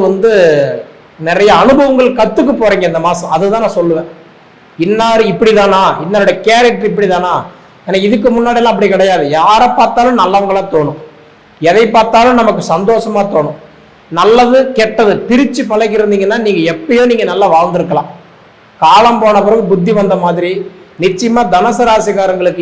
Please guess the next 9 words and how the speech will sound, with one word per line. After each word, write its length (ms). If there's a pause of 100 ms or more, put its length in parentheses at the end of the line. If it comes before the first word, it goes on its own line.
இப்போதைக்கு 460
ஒரு 120
அருமையான 380 (120)
வாய்ப்பு 320
என்னன்னா, 280 (580)
சனி 220 (100)
பகவான் 380
உங்களுக்கு 340
வந்து 180